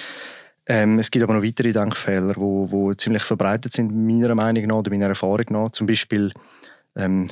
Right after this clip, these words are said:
typisch, ja, bis jetzt ist ja nichts passiert. Wieso soll ich jetzt etwas unternehmen? Das ist natürlich ein kolossaler Fehlgedanke, weil, ähm, das ist wie bei einer Versicherung. Wenn ich jetzt würde sagen, ja gut, bis jetzt, äh, habe ich noch nie irgendeinen grösseren Schaden angerichtet, wieso sollte ich jetzt eine Haftpflichtversicherung abschliessen? Also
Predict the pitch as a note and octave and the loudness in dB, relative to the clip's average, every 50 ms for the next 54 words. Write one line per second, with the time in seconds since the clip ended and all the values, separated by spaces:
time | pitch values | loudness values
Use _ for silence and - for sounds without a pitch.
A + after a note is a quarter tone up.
0 | - - - G#2+ G2+ - - G#2 F#2 - - - - - G#2+ G2 - G2 - A2+ | -10 -6 -4 -4 -2 0 -2 -2 0 -2 -4 -6 -6 -4 -4 -2 0 0 2 2
1 | A2 - A#2 G2+ G2 G2+ A2 A#2+ - - A#2+ - - A#2+ B2 C3 A#2+ - - - | 2 0 0 0 2 2 0 0 0 0 2 2 2 2 0 0 -2 -4 -10 -12
2 | - - G#2 F2+ - A2+ G2 A2+ A2 G#2+ - A2+ G2+ - - - - - A#2 A2 | -8 -6 -4 -2 0 0 0 0 0 0 -2 -2 -2 -2 -4 -4 -2 -2 -2 -2
3 | - - A2 - A2+ A2 G#2 G#2 G#2+ G2+ A2 B2 B2+ - - - - - - - | 0 -2 0 0 2 2 2 0 0 0 0 0 -2 -6 -10 -14 -16 -10 -8 -6
4 | - - A2 - A2+ A2 - - A2+ A2+ G#2+ G2+ - G#2 G2+ A2+ A2+ G#2+ G2+ F#2 | -2 -2 0 0 0 0 0 0 0 2 2 2 2 2 2 2 2 2 2 0
5 | F#2+ - - G2+ G#2 A#2 A2+ A2+ G#2 F#2+ F#2+ G2 - - G2+ F#2 G#2 G#2 G2+ G2+ | -2 -2 -2 0 0 0 0 0 0 -2 -2 -2 -4 -4 -2 0 0 2 2 2
6 | G2+ G2+ G2 G2 - - - - - G2 - - - - A2+ G#2 A2+ A2 A2+ A2 | 2 2 2 0 0 -2 -2 -2 -2 -2 -4 -4 -2 -2 0 0 0 2 2 2
7 | G2+ F#2 F#2+ F2+ G2 G#2 - - - A#2 F#2 G2 G2 F#2+ A2 A2 - - G#2 - | 2 2 0 -2 -2 -2 -4 -4 -4 -2 -2 -2 -2 -2 -2 -2 -2 -2 -2 -2
8 | - G2 F#2 F#2+ F#2 F#2 G#2+ A2 - - - - - - - - - - - G2 | -2 -2 -2 -2 -2 -2 -2 -2 -2 -6 -12 -20 -18 -20 -20 -20 -12 -8 -2 0
9 | A2 A2 - - - - - - - G#2 - G1+ - C2 - A2+ A2+ A2 G#2+ G#2 | 0 2 2 0 0 0 -2 -2 -2 0 -2 -2 -2 -2 -2 0 0 0 0 0
10 | G2+ G#2 G#2+ A2+ A#2+ B2 B2 A#2+ A#2+ A2+ A#2+ A#2+ A#2 A2+ A2 A#2 A2+ - - - | 0 0 2 2 2 2 2 2 2 2 2 2 2 2 2 2 2 2 0 0
11 | - - A2 A2 A#2 B2+ A#2+ A#2 A#2 - - A#2 A2 - - B2 G#2+ G2+ G#2 G2 | 0 0 0 0 2 2 2 0 0 0 -2 -4 -4 -2 -2 -2 -2 0 0 0
12 | G#2 G2 A2+ G#2+ - - G2+ - A2 G2+ - - - - - _ - - F2 A#2+ | 0 0 0 -2 -2 -2 -2 -2 -2 0 0 -2 -4 -6 -10 _ -4 -2 0 0
13 | A#2+ - - C3+ A#2+ - - B2 A2 A#2+ A2+ - - A#2 G#2+ G2+ - - - G2+ | 0 0 -2 -2 -2 -2 -2 -2 0 0 0 0 0 0 0 0 -2 -2 -4 -4
14 | F#2+ F2+ - - F#2+ - G2+ | -2 -2 -2 -4 -2 -2 -2